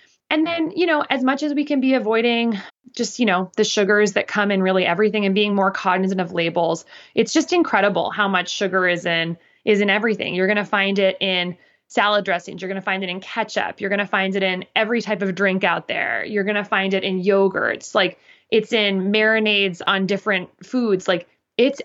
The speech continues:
everywhere. So just being, starting to be cognizant of that. So,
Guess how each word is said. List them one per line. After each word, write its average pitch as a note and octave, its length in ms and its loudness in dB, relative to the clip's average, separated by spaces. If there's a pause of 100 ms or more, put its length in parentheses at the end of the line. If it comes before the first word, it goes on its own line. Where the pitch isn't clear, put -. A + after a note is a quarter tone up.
everywhere. F3+ 520 0
So A3+ 120 -6
just D#4+ 220 -4
being, F4 240 0
starting C4 240 0
to C4+ 60 2
be B3 100 0
cognizant F3+ 480 0
of D#3 100 -6
that. D#3 340 0
So, F3 300 0